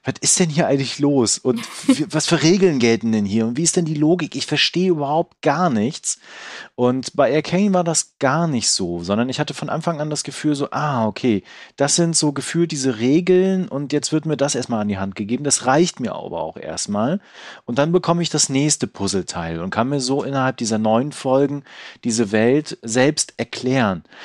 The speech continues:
Speaker 1: Und natürlich, wir haben bisher nur diese, diese eine Stadt, beziehungsweise beide Städte und so ein bisschen rundherum, so ein paar gefühlt politisch-wirtschaftliche Machteinflüsse. Das war's aber dann bisher.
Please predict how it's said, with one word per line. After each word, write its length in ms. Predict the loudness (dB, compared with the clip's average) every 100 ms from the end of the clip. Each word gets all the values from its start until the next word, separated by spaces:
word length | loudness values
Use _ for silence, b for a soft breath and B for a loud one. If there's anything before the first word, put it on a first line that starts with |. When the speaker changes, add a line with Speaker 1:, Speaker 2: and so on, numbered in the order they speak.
| B
Speaker 1:
Und 280 | B 0 0
natürlich, 580 | -2 0 2 2 0 -4
wir 220 | -2 0 2
haben 240 | 0 0
bisher 500 | -2 0 2 2 0
nur 300 | -4 -2 0
diese, 460 | -2 -2 0 0 -2
diese 240 | -4 -2
eine 200 | -2 -2
Stadt, 320 | 0 0 -2
beziehungsweise 460 | -4 -4 -4 -2 -2
beide 260 | -2 -2 -2
Städte 480 | -2 0 0 0
und 280 | 0 -4 -6 -12 -8
so 100 | -4
ein 80 | -2
bisschen 280 | 0 2 0
rundherum, 680 | -2 -2 -2 2 2 2 2
so 100 | -2
ein 100 | -2
paar 340 | 2 2 2 B B B B B B
gefühlt 760 | -6 -4 0 2 4 4 0
politisch-wirtschaftliche 1300 | -4 -2 -2 -2 -2 -2 0 0 2 -2 -4 -4 -2
Machteinflüsse. 1200 | 0 0 -4 -10 -12 -4 -4 -4 -2 0 0 -2 -2 _ _ _ _ _ -20
Das 320 | -4 0 2 2
war's 260 | 2 0
aber 160 | -2 -4
dann 160 | -6
bisher. 460 | -4 -6 -2 -4 -4